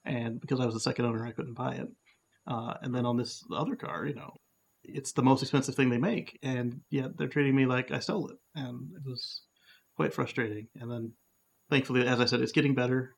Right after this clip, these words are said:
and they've been working on it the whole time. It's just, I don't know, something about the way that the Model three launched and ramped,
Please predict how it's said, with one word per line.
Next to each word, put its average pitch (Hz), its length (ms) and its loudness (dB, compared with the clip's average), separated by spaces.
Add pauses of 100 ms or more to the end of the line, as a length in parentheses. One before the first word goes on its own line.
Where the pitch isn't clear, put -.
(100)
and 123 320 -4
they've 127 220 4
been 151 100 6
working 147 320 6
on 131 100 6
it 127 60 -4
the 127 60 -2
whole 127 160 2
time. 131 260 4
It's 127 100 -2
just, 135 220 -2
I 127 80 -2
don't 135 100 2
know, 127 340 0
something 135 240 -4
about 123 420 -2
the 131 60 -2
way 123 240 -2
that 123 160 -6
the 131 80 -8
Model 127 220 -2
three 123 240 0
launched 120 380 -4
and 127 100 -4
ramped, 123 260 -6